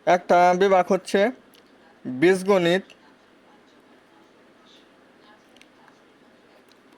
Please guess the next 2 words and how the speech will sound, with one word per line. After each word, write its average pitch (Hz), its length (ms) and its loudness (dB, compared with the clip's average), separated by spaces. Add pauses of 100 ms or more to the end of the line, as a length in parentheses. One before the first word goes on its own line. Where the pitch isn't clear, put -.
(200)
ও 180 320 2 (2750)
জ্যামিতি। 165 540 -2